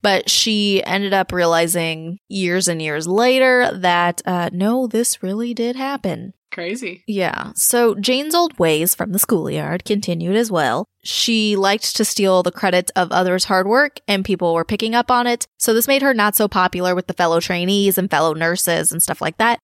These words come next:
Speaker 1: But of course, the doctors overlooked it.
Speaker 2: Is it bad if I'm like, was she fondling them too?
Speaker 1: Who fucking knows, God? She also ended up being suspected of more petty theft here and even went as far as to steal a patient's diamond ring.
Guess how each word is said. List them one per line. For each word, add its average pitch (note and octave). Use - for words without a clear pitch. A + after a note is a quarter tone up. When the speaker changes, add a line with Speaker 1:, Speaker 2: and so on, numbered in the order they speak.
Speaker 1:
But D#4+
of D4+
course, C#4
the C4
doctors G3+
overlooked E3
it. -
Speaker 2:
Is E4
it G4+
bad B3+
if C4+
I'm A#3+
like, G#3
was F#3+
she G3+
fondling F#3+
them F3+
too? G3
Speaker 1:
Who G#3
fucking F3
knows, C#3+
God? D3
She B3
also C4
ended G#3
up F#3
being G3+
suspected G3+
of F3
more G#3+
petty G3+
theft D#3+
here D#3+
and G3+
even B3
went G#3
as F#3+
far F#3
as F3+
to -
steal F#3+
a F3
patient's F3+
diamond D#3
ring. D3